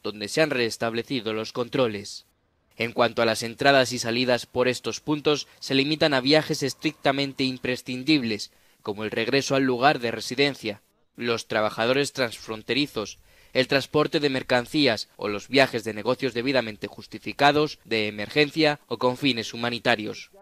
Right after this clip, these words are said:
Salvo las conexiones con Brasil o Reino Unido, el resto de rutas aéreas no se han cortado,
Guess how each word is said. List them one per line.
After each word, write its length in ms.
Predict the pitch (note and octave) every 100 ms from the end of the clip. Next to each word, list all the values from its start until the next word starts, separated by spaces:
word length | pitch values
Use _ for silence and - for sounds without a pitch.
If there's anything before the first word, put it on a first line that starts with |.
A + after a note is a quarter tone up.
| -
Salvo 320 | - B2+ A2+ B2
las 140 | A2+
conexiones 460 | B2+ A#2 - B2+ -
con 140 | A2
Brasil 440 | A2 G#2 D3 C#3+ A#2
o 60 |
Reino 280 | A2 A#2 A#2
Unido, 360 | A#2+ C#3+ D3 C#3+
el 120 | B2+
resto 340 | C#3 D#3 - B2+
de 100 | B2
rutas 380 | D3+ D3 C3 A#2+
aéreas 520 | B2+ D#3 D#3+ D#3 - _
no 240 | C#3 D3+ D3
se 160 | -
han 100 | A2
cortado, 540 | G#2 A2+ - A2+ G2+